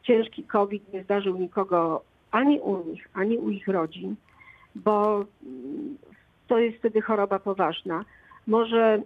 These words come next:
mm, liczba osób ciężko chorujących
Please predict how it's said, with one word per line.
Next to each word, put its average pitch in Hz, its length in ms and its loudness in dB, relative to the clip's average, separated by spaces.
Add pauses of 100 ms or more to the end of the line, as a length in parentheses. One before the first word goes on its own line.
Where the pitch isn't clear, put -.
mm, 202 220 -2 (760)
liczba 226 400 0
osób 202 440 -2
ciężko 240 460 2
chorujących 160 680 -2